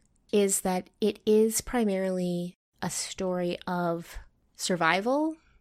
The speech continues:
Like, you started the book thinking that it's gonna be Finch's story, and then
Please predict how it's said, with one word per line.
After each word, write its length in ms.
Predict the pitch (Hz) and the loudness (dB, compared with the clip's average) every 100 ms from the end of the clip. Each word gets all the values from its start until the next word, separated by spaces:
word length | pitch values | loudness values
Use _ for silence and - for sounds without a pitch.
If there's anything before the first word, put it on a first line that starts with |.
| _ _ | _ _
Like, 180 | 240 214 - | 2 2 2
you 100 | 247 | 0
started 260 | 269 302 | 2 2
the 60 | 320 | 2
book 140 | 254 | -2
thinking 300 | - 214 220 | 0 0 2
that 60 | 208 | 2
it's 120 | 196 | 0
gonna 160 | - 190 | -2 -2
be 80 | 190 | -2
Finch's 420 | - 175 - 185 | -2 -2 -2 -2
story, 560 | - 180 170 170 - - _ _ _ _ - | -2 0 -2 -2 -6 -8 _ _ _ _ 0
and 160 | 196 | 2
then 520 | 196 196 196 190 196 | 4 4 2 0 -2